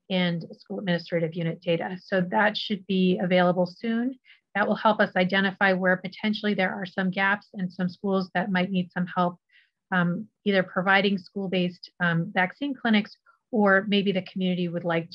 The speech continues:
to do a vaccine clinic, not only for the school, but also for the participants in the surrounding communities. You can go to the next slide. Uh, the Department of Health and Human Services is also working with Department of Education on school staff reporting,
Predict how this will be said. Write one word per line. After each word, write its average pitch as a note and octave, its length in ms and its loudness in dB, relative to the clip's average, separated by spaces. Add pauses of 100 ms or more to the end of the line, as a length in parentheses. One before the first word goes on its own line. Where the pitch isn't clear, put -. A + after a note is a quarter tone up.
to E3+ 240 -4
do F3 160 -2
a E3 60 2
vaccine E3+ 380 0
clinic, F3 320 -4
not G3 140 -2
only F#3+ 160 0
for F3+ 160 -6
the E3+ 80 -4
school, F#3+ 400 0
but E3+ 140 -2 (100)
also F3+ 260 -2
for F3 140 -6
the F3 60 -4
participants E3+ 580 -6
in F3 80 -6
the E3 140 -2 (200)
surrounding E3 380 0
communities. F#3 400 -8 (880)
You A3 120 2
can A3+ 100 0
go G#3+ 60 -2
to - 80 -10
the G#3+ 100 2
next G#3 320 0
slide. G3 340 2 (1000)
Uh, G#3 240 6
the F#3+ 100 -2
Department A3 680 2 (200)
of G#3 100 -6
Health A3 220 4
and G3 80 0
Human G3+ 240 2
Services B3 520 0
is F#3+ 160 -4
also G3 380 -2
working G3+ 320 -4
with F#3+ 140 -6
Department G3 340 -4
of F#3 60 0
Education G3 580 -2
on F3+ 220 2
school G3 240 -4
staff F#3 440 0
reporting, A3+ 540 0